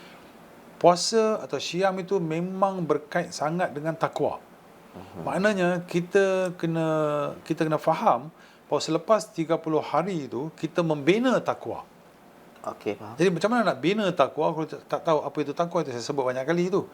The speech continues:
Speaker 1: Kena baca Quran balik, fahami apa itu takwa dan sebagainya. Dan, ah, di antara perkara-perkara yang takwa ialah, saya, saya sedapati ialah membina disiplin sendiri. Itu takwa juga.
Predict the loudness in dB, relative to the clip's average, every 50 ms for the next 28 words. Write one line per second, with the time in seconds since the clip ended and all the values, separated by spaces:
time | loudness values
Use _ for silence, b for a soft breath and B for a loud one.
0 | B B B 0 2 2 2 2 2 0 2 0 0 2 2 2 2 2 0 0
1 | -2 -4 -10 -10 -4 -2 -2 -2 -2 -2 -2 -2 -2 -2 -2 -2 -4 0 2 0
2 | 0 0 0 -4 -4 -2 -2 -4 -4 -4 -8 -8 -12 B B B B B B B
3 | B B B -2 2 4 4 4 4 2 0 0 0 -2 -2 -2 0 0 2 4
4 | 4 2 2 0 -4 -4 -2 -2 -2 -2 -4 -4 -4 -2 -2 -2 -2 -2 0 0
5 | 2 2 2 2 0 -2 -4 -6 -6 -4 -4 -2 -4 -4 -6 -6 -6 -4 -2 0
6 | 0 2 2 0 0 0 -2 0 0 -2 0 0 2 2 2 0 0 -2 -4 -4
7 | -2 -2 -2 -2 -2 -2 -4 -4 -4 -2 -2 -4 -4 -2 -2 2 2 2 2 2
8 | 2 4 4 2 0 -4 -6 -8 -8